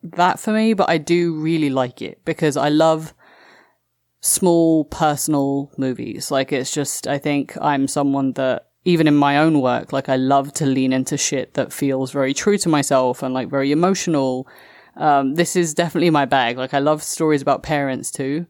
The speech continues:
So I love this in general, but it's not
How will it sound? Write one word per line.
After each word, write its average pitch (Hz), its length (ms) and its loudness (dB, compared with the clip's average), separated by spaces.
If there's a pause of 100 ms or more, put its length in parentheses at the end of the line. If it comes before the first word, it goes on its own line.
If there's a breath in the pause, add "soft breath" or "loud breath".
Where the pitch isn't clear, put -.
(280 soft breath)
So 143 520 2
I 156 100 2
love 143 260 2
this 175 220 0
in 143 120 0
general, 165 360 0
but 156 320 0
it's - 260 -2
not 170 300 2